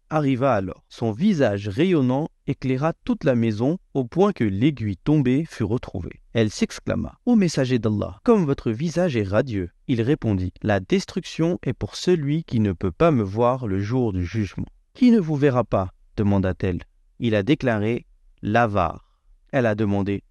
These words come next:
Qui est l'avare ? » Il, sallallahu alayhi wa sallam, expliqua : « Celui qui entend mon nom, mais ne récite pas la salate sur moi. » Sallu ala al-habib,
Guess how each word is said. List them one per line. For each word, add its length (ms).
Qui 220
est 60
l'avare ? » 540
Il, 200
sallallahu 280
alayhi 180
wa 40
sallam, 300
expliqua : « 640
Celui 480
qui 240
entend 320
mon 200
nom, 320
mais 140
ne 140
récite 420
pas 180
la 140
salate 480
sur 240
moi. » 220
Sallu 560
ala 240
al-habib, 840